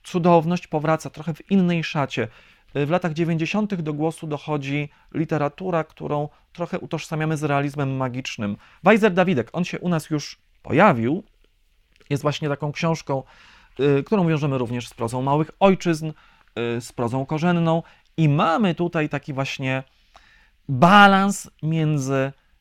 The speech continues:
prawdopodobieństwem a wydarzeniami, które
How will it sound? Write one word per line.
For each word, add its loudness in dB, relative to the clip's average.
prawdopodobieństwem 0
a 4
wydarzeniami, 2
które 0